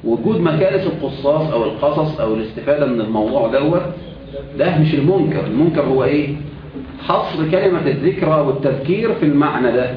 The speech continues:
وكأن بقية الحاجات ملهاش لازمة. مجالس الذكر اللي كان بيدل عليها النبي عليه الصلاة والسلام هي مجالس العلم اللي بيدرس فيها كل العلم،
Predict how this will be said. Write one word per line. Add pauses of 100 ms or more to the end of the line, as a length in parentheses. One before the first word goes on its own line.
(140)
وكأن
بقية
الحاجات
ملهاش
لازمة. (500)
مجالس
الذكر
اللي
كان
بيدل
عليها
النبي
عليه
الصلاة
والسلام
هي
مجالس
العلم
اللي
بيدرس
فيها
كل
العلم،